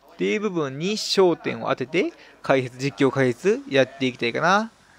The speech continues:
っていう風に思います。というわけで、今ちょっと自分は休んでます。えー、ちょ-、ちょっと疲れたんでね、結構その位置取りを激しくしていた。これ二人、今逃げてます。集団から。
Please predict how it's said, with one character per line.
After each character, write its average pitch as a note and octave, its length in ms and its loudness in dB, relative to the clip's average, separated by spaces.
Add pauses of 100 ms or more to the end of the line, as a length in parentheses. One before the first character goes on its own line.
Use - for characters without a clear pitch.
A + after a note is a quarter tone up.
(160)
っ - 40 -20
て A3 60 -2
い A#3 40 2
う - 20 0
風 G#3+ 140 2
に C#3+ 80 -6
思 B2+ 200 -2
い B2 40 -2
ま B2 180 2
す。 - 100 -20
と F#3+ 120 -4
い G#3 40 6
う - 20 10
わ A#3 80 6
け C#4+ 60 -4
で、 F3 80 0
今 D#3+ 220 2
ち - 80 0
ょ G#3 40 4
っ F#3+ 40 -6
と D3+ 80 -2
自 B2 160 -2
分 C#3 180 -2
は D#3+ 120 4
休 C3 300 2
ん D#3 80 -6
で D#3 100 2
ま D3 200 2
す。 - 200 -16
え C3 400 -4
ー、 - 20 -14
ち D3 60 -6
ょ-、 - 20 -6 (460)
ち - 80 -6
ょ - 20 -8
っ - 20 -10
と C#3 80 -4
疲 - 240 2
れ F#3+ 100 4
た C3 120 0
ん A#2 40 -6
で A#2 60 -8
ね、 A#2+ 120 -6
結 G3+ 160 2
構 C#3+ 80 2
そ C#3 100 0
の B2 60 0
位 C3 40 0
置 C#3+ 140 -4
取 D3 100 4
り D3 80 6
を D3+ 140 8 (340)
激 E3+ 260 8
し - 120 0
く C3 140 0
し - 60 -4
て D#3 60 0
い C#3+ 40 0
た。 - 100 -4
こ F#3 80 6
れ F3+ 60 4
二 G3 140 6
人、 C3 140 4
今 C#3 120 2
逃 C3 160 -4
げ C3+ 120 2
て C#3+ 160 0
ま C#3 140 6
す。 - 300 -12 (320)
集 C3+ 200 2
団 A#2+ 140 -2
か A#2+ 80 0
ら。 A2+ 180 2